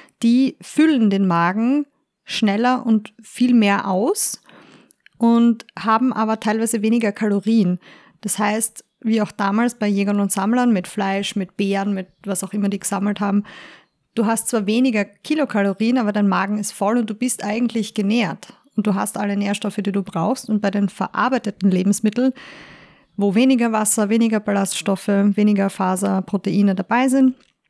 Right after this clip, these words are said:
ist zwar dein Magen noch nicht wirklich hundert Prozent gefüllt, aber deine Energiedichte schon so auf einem hohen Level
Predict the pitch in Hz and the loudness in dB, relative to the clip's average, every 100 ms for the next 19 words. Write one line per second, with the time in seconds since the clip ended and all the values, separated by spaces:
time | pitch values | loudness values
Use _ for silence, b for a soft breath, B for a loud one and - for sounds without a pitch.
0 | _ _ _ - _ - 285 - - 233 | _ _ _ -20 _ -2 0 0 0 0
1 | 214 214 208 208 202 _ _ _ - - | 2 2 2 0 -4 _ _ _ -16 2
2 | 226 190 196 254 285 302 330 311 _ - | 4 6 2 2 2 2 -2 -8 _ 0
3 | 240 - 254 - 233 269 - 220 - 240 | 0 4 2 2 -2 0 0 -4 0 2
4 | 247 - 214 - 208 202 - - - 226 | 2 0 -6 -2 0 0 -2 -4 0 2
5 | 339 - - - B B B B _ _ | 2 0 -20 -20 B B B B _ _
6 | 233 240 233 226 - 226 220 277 294 220 | 0 0 2 0 2 2 2 -2 -2 -2
7 | - 208 - 202 196 - 294 277 226 208 | -2 -4 -2 0 0 0 -2 0 0 0
8 | 196 240 220 220 240 175 285 | 2 2 2 2 0 -2 -2